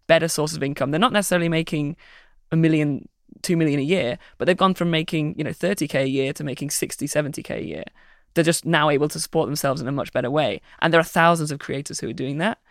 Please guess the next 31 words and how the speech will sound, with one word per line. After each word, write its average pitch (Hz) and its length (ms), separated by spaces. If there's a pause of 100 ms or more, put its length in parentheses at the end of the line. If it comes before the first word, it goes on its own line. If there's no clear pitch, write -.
(300)
Again, 160 560
these 180 240
aren't 170 320
reflected 160 460
in 147 80
the 147 60
numbers 147 400
because 151 280
they're 143 260 (160)
tiny 151 460
compared 147 440
to, - 140 (400)
you 151 80
know, 131 60
Bored 143 240
Ape 131 100
Yacht 127 200
Club, 143 280
Yuga 151 240
Labs, 139 420 (320)
now 139 180
valued 143 300
at - 100
three 151 200
or 143 60
four 127 160
billion, 151 560
which - 160
is 160 80
great. 175 400 (640)
But 160 300